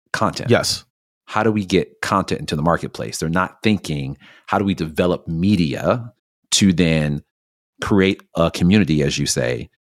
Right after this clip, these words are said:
Speaker 1: And then what was the last one? The last one was to then develop advocates.
Speaker 2: Yeah, that's it.
Speaker 1: That's a very different path.
Speaker 2: Completely different path.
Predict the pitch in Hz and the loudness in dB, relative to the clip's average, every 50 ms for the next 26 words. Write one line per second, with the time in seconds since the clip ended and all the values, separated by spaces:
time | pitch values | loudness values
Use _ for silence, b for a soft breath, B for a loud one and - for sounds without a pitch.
0 | _ _ _ - 92 80 82 80 80 87 90 85 78 78 76 80 76 76 - - | _ _ _ -2 0 2 2 2 2 2 2 2 2 2 2 2 0 0 0 -2
1 | 76 71 71 76 76 76 - - 80 78 76 78 76 73 69 - - _ - - | -2 0 2 2 0 0 0 0 0 2 2 2 2 0 -2 -4 -8 _ -2 0
2 | 107 110 104 98 95 92 90 82 85 - 113 120 120 - - 127 123 104 90 - | 0 2 0 0 0 0 0 -2 -2 -2 -2 -2 -2 0 2 2 2 2 0 -4
3 | _ _ _ _ _ - 120 - - 156 131 - _ _ _ - 113 - - 101 | _ _ _ _ _ -8 -6 -2 0 -2 -2 -2 _ _ _ -6 -2 0 0 2
4 | 87 98 92 90 85 90 - 73 64 - 87 78 - 147 131 - 170 180 202 196 | 4 4 4 4 2 0 -2 -4 -4 -2 -2 0 2 0 2 2 2 2 2 2
5 | 208 208 175 139 139 135 110 110 127 - - - | 0 0 0 2 2 2 4 2 2 0 -4 -12